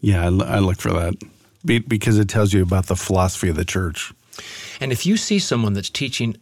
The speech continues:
Speaker 2: uh, through Luke, let's say, Luke one, then Luke two, Luke three, then there's, you know, Psalm fifty-one, maybe it's a special, you know, series message
Speaker 1: Mother's
Speaker 2: or
Speaker 1: Day.
Speaker 2: something. Yeah.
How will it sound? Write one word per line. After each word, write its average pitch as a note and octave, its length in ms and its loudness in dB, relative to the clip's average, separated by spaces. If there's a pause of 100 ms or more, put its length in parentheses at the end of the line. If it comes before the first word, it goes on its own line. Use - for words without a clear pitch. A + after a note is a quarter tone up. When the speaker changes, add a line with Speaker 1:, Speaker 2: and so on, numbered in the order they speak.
Speaker 2:
uh, G2 140 -4
through B2 260 -2
Luke, A#2+ 300 2
let's E2+ 220 -6
say, A#2 260 -6
Luke F#2+ 260 -2
one, F#2 240 -2
then D#2+ 200 -4
Luke F2 240 -6
two, F#2 240 -6
Luke F2 360 -6
three, F#2+ 400 -4
then F2+ 280 -4
there's, F2 340 -4
you F#2+ 80 -4
know, F2 140 -6
Psalm F2+ 280 -4
fifty-one, F2+ 480 -6
maybe E2+ 220 -6
it's - 100 -6
a F2 60 -6
special, E2 680 -6 (380)
you F#2+ 80 -8
know, E2 220 -6
series E2+ 600 -4
message E2+ 320 -4
Speaker 1:
Mother's F2 320 2
Speaker 2:
or F2+ 60 2
Speaker 1:
Day. - 20 2
Speaker 2:
something. F2+ 220 -2
Yeah. G2 260 -6